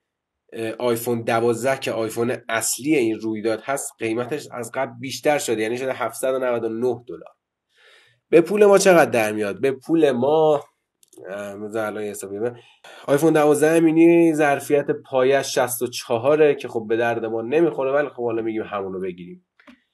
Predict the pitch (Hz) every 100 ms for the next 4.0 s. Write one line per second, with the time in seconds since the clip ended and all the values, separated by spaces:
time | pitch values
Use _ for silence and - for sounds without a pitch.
0 | _ 98 98 104 - 95 98 98 95 90
1 | - 90 82 87 - - - 110 113 -
2 | 113 95 101 107 123 127 117 113 110 107
3 | 95 131 135 117 104 107 95 92 90 -